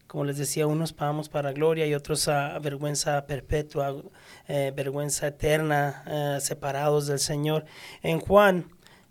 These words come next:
capítulo once, versículo veinticinco al veintiséis, le dijo Jesús,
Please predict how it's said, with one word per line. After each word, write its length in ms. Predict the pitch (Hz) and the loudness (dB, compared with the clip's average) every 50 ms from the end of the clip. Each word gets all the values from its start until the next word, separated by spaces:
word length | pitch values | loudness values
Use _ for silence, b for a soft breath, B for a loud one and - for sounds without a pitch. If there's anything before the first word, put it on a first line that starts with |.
| - - - | -20 -12 -4
capítulo 540 | - 170 151 151 170 170 - 190 185 165 156 | -2 -2 -2 -2 -4 -2 0 4 4 4 6
once, 380 | 160 185 196 - - 180 156 | 6 4 4 4 4 4 4
versículo 500 | 147 143 135 - - 160 160 175 175 170 | 2 2 -2 -2 -6 -4 -2 0 0 2
veinticinco 600 | 156 156 151 151 - 147 - - 170 160 156 170 | 2 0 -2 -2 -4 -4 -2 -2 -2 -2 0 0
al 60 | 160 | 2
veintiséis, 880 | 156 156 151 147 - 156 143 - - 185 196 196 175 165 - - - - _ b b b b b b b b b b _ - | 2 0 -2 -2 -4 -4 -2 0 2 2 4 4 2 2 -2 -4 -8 -10 _ b b b b b b b b b b _ -8
le 180 | - 180 156 156 | -2 0 2 2
dijo 260 | 156 156 - - 160 | 2 -2 -4 -4 -6
Jesús, 600 | - 156 147 - - 185 190 170 - - - - | -4 -2 -2 0 0 0 -2 -2 -2 -4 -6 -8